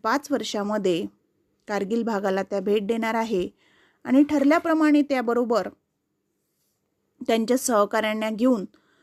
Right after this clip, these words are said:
श्रावण महिन्यामध्ये जो सण येतो, तो म्हणजे राखी पौर्णिमा,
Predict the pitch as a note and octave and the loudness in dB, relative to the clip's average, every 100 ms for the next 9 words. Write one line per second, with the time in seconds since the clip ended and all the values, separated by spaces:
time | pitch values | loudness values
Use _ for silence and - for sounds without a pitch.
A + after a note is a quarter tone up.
0 | _ _ _ - A3 G#3+ A#3+ A#3+ A#3+ A#3+ | _ _ _ 0 2 2 2 2 2 0
1 | A#3 A#3+ A3 G3 F3 - - - A#3 A#3 | 0 0 0 0 0 -10 -16 -4 -4 -2
2 | A3+ A3+ A#3+ A#3 G3 G#3+ G#3+ A3+ A#3 A3+ | -2 0 -2 -2 -2 -2 -4 -2 -2 -4
3 | G3+ B3+ B3 B3+ A#3+ B3 A#3+ G3 | -4 -6 -4 -2 0 0 0 0